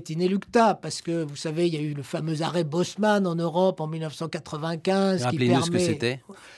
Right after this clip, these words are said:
Speaker 1: C'est cet arrêt, euh, européen qui fait que les joueurs peuvent désormais, euh, librement, euh, au, au, à l'intérieur de l'Europe, euh,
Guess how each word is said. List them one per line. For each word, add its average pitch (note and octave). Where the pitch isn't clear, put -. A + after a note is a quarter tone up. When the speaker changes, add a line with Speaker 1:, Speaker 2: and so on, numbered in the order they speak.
Speaker 1:
C'est F#3
cet -
arrêt, F#3+
euh, D3
européen A3
qui D#3
fait A#3
que E3
les F3
joueurs G#3
peuvent F#3+
désormais, F#3
euh, C#3+
librement, G#3
euh, C#3+
au, E3
au, -
à D#3
l'intérieur G3
de F3
l'Europe, F#3+
euh, E3